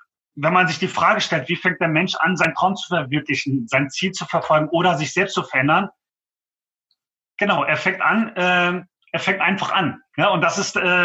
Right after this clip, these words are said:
der größte und wichtigste Schritt, einfach anzufangen. Ne?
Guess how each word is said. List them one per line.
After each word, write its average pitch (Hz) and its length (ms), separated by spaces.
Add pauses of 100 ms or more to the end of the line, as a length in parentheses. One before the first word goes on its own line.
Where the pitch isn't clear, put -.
(180)
der 175 440
größte 214 400
und 165 220
wichtigste 185 420
Schritt, 135 400
einfach 190 340
anzufangen. 135 720
Ne? 180 200